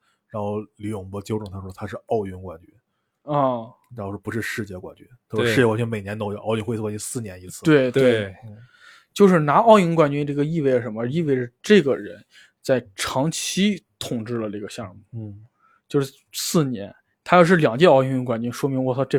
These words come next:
Speaker 2: 八年是他，
Speaker 1: 嗯。
Speaker 2: 是他的天下，这就不得了了。
Speaker 3: 对，以前的时候都，都不太理解啊，他报那个什么的时候，他说打破了这个世界纪录
Speaker 2: 嗯。
Speaker 3: 和奥运纪录，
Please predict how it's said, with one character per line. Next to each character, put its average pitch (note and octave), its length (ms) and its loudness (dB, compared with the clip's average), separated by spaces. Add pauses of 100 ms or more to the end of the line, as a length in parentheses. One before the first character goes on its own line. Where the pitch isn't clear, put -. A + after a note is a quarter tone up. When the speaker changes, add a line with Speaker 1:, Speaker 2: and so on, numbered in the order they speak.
(120)
Speaker 2:
八 D4+ 240 2
年 C3 260 6
是 B2 140 -12
他， A#2+ 240 -4
Speaker 1:
嗯。 A2+ 80 -10 (160)
Speaker 2:
是 - 140 -10
他 - 200 -2
的 B2 100 0
天 A2 220 -14
下， A2+ 180 -8 (640)
这 A#3+ 140 6
就 D#3 160 4 (380)
不 D3 80 -6
得 C3 100 0
了 A2 240 -4
了。 - 100 -18 (340)
Speaker 3:
对， A#2+ 180 -4
以 A2+ 120 -10
前 D3 220 -2
的 G#3+ 80 0
时 G3+ 80 0
候 F3+ 100 4
都， E3+ 200 0
都 E3+ 160 -2
不 F3 100 -4
太 E3+ 160 4
理 C3 140 -2
解 C#3 100 0
啊， G2+ 100 -4
他 D3 80 -8
报 D3 280 6
那 B2+ 100 -4
个 A#2+ 60 -6
什 A2 120 -8
么 C3 80 -8
的 C#3+ 80 -4
时 A2+ 80 -8
候， G#2 80 -4
他 G#2+ 80 -12
说 G#2 160 -8 (440)
打 A2+ 180 -2
破 E3+ 220 4
了 A#2+ 140 0
这 A2+ 160 -6
个 G2+ 120 -10
世 - 200 -8
界 D3 120 0
纪 A#2 160 -4
录 G#2+ 240 -12 (120)
Speaker 2:
嗯。 A#2+ 460 -10
Speaker 3:
和 B2 420 -10
奥 G#3 180 8
运 B2 120 0
纪 G#2+ 120 -10
录， F#2+ 160 -12